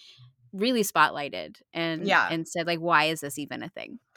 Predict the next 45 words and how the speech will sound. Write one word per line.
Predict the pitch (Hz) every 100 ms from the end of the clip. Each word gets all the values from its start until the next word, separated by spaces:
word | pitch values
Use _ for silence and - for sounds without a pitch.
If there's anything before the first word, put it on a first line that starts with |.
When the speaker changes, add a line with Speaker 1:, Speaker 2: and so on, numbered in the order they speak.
| -
Speaker 1:
<laughs> | 220 -
Speaker 2:
Well, | 240 247 -
also | 262 285 240
in | 214 214
that | 196 -
scene | - - 202 180 180 165
where | 185
she | 190 202
was | 185
like, | 196 185 - -
"I | 220
have | 262 285
my | 285
own | 269 240
house, | 190 175 185 -
but, | - - -
like, | 196 -
I | 202
have | 226 -
to | 285
come | 262 285
over | 294
here | 320 311 185 175
with | 185 185
all | 180 220
of | 262
my | 277
presents | - 185 180 175 -
to | 202
go | 196
Speaker 1:
Yeah. | 240
Speaker 2:
into | 240 254
a | 240
room | 214 233 226 233 - - - _ _ _ _ _ _ _ _ _ 190
without | 214 226 254 -
other | 240 214
people | 240 202 190
to | -
wrap | 185 196 202 -
them | 170 160
because | 196 220 175
that's | - 180 180
what | 185 143 165
we | 160
do." | 165 104 - -